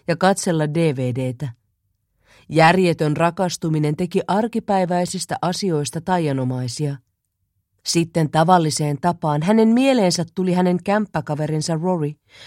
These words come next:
ja ampui luodin suoraan Alexin innostuksen aivoihin. "Hei Laila", Alex kirjoitti ja huokaisi.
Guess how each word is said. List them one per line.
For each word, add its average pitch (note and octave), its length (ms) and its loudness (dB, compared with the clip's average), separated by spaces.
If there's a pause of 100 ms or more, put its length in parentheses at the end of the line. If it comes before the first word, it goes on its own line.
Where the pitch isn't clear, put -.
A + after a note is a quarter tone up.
(160)
ja G#3 160 10
ampui C4+ 340 4
luodin C4+ 380 4
suoraan A3 640 0
Alexin G3 540 0
innostuksen D#3+ 720 -2
aivoihin. C#3+ 640 -2 (920)
"Hei G#3 140 6
Laila", F3 400 6 (840)
Alex F3+ 360 2
kirjoitti F#3+ 540 0
ja E3+ 80 2
huokaisi. D#3+ 720 -2